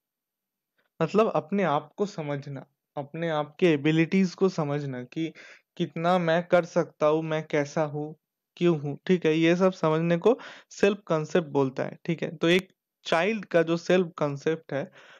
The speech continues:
वो किस चीज़ से ज़्यादा इन्फ्लुएंस्ड होता है, ठीक है। तो ऑप्शंस में देख लेते हैं। पहला ऑप्शन सोशल एनवायरनमेंट, मतलब उसके आसपास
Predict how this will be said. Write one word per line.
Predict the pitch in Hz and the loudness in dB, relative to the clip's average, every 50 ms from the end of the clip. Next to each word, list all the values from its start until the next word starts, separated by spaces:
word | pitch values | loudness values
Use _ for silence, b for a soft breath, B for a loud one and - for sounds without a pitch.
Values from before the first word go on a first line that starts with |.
| B B B - | B B B -6
वो | - - _ - | -6 -6 _ -2
किस | - 240 233 240 - - | 2 2 2 0 -2 -4
चीज़ | - 202 196 185 | -2 0 0 -2
से | - - 202 196 | 0 2 4 4
ज़्यादा | 170 147 151 151 147 151 151 180 175 | 4 4 2 2 4 4 4 2 2
इन्फ्लुएंस्ड | 160 143 143 147 143 - 160 160 156 151 139 - - | 0 0 -2 -4 -2 0 0 2 0 0 -4 -8 -16
होता | - 151 - - - - | -18 -16 -14 -12 -12 -12
है, | 160 160 - _ _ _ - | -12 -14 -18 _ _ _ -2
ठीक | 170 160 - - | -2 -2 -2 -2
है। | 180 190 B B B B B B B B B _ - | -8 -8 B B B B B B B B B _ 2
तो | 170 170 170 160 - | 6 6 6 6 4
ऑप्शंस | 156 156 156 - - 185 180 175 170 180 | 4 0 0 0 0 2 2 2 2 0
में | 180 170 160 | 0 2 2
देख | 160 160 156 - | 2 2 2 4
लेते | 165 160 151 151 160 | 4 2 4 4 2
हैं। | 165 175 170 - _ _ _ _ _ _ _ _ _ _ _ _ _ _ _ _ - - | 0 0 0 -6 _ _ _ _ _ _ _ _ _ _ _ _ _ _ _ _ -4 0
पहला | 165 156 151 151 | 2 2 4 2
ऑप्शन | 151 151 - 185 180 175 | 0 0 0 -4 -4 -4
सोशल | - - - 151 147 143 139 - 160 151 143 | -6 -4 -2 0 0 0 0 0 0 0 0
एनवायरनमेंट, | 135 131 127 127 127 127 127 127 139 143 143 | -2 -4 -4 -4 -4 -4 -6 -6 -8 -6 -4
मतलब | 139 143 143 - 165 165 156 151 | -2 -2 0 0 0 -2 0 -2
उसके | 143 147 - - 170 | -8 -6 -2 2 2
आसपास | 156 139 139 147 151 - - _ - 151 147 143 - - | 4 4 4 2 0 -2 -4 _ 0 2 2 0 -2 -8